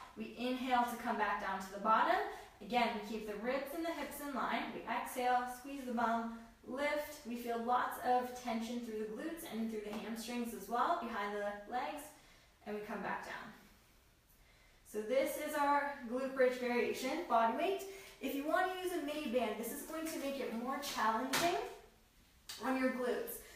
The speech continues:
So when I'm doing glute bridges, I basically always use a mini band. I really like this option.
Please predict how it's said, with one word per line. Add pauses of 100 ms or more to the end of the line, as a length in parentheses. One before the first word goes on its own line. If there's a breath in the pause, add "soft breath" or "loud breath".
So
when
I'm
doing
glute
bridges,
I
basically
always
use
a
mini
band. (180)
I
really
like
this
option.